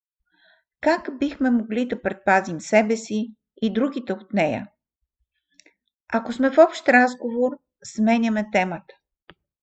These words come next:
Казваме нещо положително за човека, за когото става дума. Просто напускаме. Мълчим или казваме недвусмислено, че не искаме да се говори нищо лошо за други хора.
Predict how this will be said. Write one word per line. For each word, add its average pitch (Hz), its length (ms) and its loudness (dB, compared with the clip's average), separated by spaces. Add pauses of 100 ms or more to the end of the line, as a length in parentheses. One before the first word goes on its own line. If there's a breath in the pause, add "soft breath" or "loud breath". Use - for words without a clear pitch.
(340 soft breath)
Казваме 254 480 2
нещо 262 360 0
положително 247 640 -2
за 254 140 -6
човека, 240 520 -2 (140)
за 185 140 -8
когото 180 420 -2
става 175 340 -2
дума. 170 340 -8 (1040 soft breath)
Просто 247 440 0
напускаме. 233 720 -6 (960)
Мълчим 202 640 -2 (960)
или 214 260 0
казваме 220 680 2
недвусмислено, 214 1200 -2 (500 soft breath)
че - 140 -8
не 180 220 -2
искаме 254 680 -2
да 202 100 -10
се 233 140 -8
говори 185 460 -2
нищо 208 400 -4
лошо 185 400 0
за - 160 -14
други 170 320 -10
хора. - 360 -4